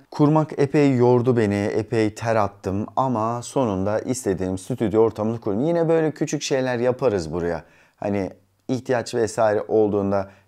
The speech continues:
yine daha da iyileştiririm. Hatta bunları da Instagram hesabından paylaşırım arkadaşlar. Ama şu anda gerçekten içime sindi.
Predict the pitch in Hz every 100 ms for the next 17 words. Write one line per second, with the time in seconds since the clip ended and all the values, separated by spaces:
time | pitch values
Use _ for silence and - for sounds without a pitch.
0 | 113 120 117 107 110 117 110 113 113 113
1 | 107 - 113 147 127 123 127 120 127 147
2 | 123 104 110 117 110 113 90 98 87 104
3 | 135 123 113 107 98 - 95 82 78 85
4 | 85 - 139 - - 147 139 135 160 120
5 | 120 135 120 107 98 - 120 - 113 110
6 | 107 113 - 101 87